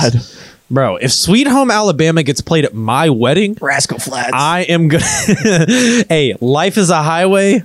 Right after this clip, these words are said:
Speaker 2: fucking slapper.
Speaker 1: <laughs>
Speaker 2: Um, okay, is, is Hey Ya better or worse than Wagon Wheel?
Speaker 1: Ooh.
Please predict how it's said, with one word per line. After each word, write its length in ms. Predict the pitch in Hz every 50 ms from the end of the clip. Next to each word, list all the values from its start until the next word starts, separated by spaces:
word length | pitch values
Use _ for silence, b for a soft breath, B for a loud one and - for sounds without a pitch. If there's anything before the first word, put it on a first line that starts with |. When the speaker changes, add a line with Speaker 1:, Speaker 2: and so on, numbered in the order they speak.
| - _
Speaker 2:
fucking 600 | _ - - - 165 143 - - 151 143 135 131 123
slapper. 1200 | - - - - 131 123 117 110 - - 110 95 107 113 139 143 165 151 170 143 160 135 120 120
Speaker 1:
<laughs> 0 |
Speaker 2:
Um, 800 | 143 151 151 151 147 147 143 135 131 123 120 117 117 120 - _ _ -
okay, 520 | 175 180 180 180 180 160 131 104 95 117 - _ -
is, 580 | 160 165 160 160 156 147 139 135 123 - - - -
is 340 | 165 156 151 135 120 123 - -
Hey 400 | 117 - - - 170 196 226 247
Ya 480 | 233 220 208 190 180 170 170 165 165 - - _ _ -
better 580 | - 123 120 117 160 175 180 180 175 170 175 - - -
or 240 | 151 139 135 131 123
worse 540 | 117 135 135 123 110 101 - - - - - _ _ _ _ _ -
than 160 | 135 123 113
Wagon 380 | 117 117 110 113 101 101 101 98
Wheel? 280 | 98 95 92 104 - _ _ _ _ _ _ _ _ _ _ _ -
Speaker 1:
Ooh. 380 | 143 131 139 135 123 110 120